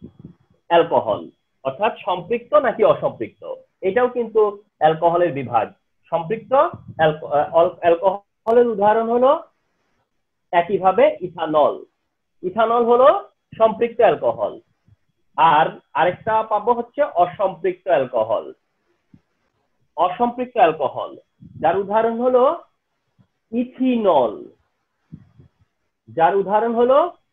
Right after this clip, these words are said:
ইথিনল। তাহলে ইথানল, ইথিনল, ইথানল সম্পৃক্ত, ইথিনল অসম্পৃক্ত।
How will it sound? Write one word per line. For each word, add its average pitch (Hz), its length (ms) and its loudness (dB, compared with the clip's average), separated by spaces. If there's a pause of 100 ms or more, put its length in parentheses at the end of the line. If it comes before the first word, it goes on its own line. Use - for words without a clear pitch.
(280)
ইথিনল। 196 680 -4 (320)
তাহলে 151 140 -14
ইথানল, 240 720 -4 (100)
ইথিনল, 180 720 -2 (380)
ইথানল 247 680 -4
সম্পৃক্ত, 262 640 -2 (100)
ইথিনল 226 760 -2 (220)
অসম্পৃক্ত। 160 720 -4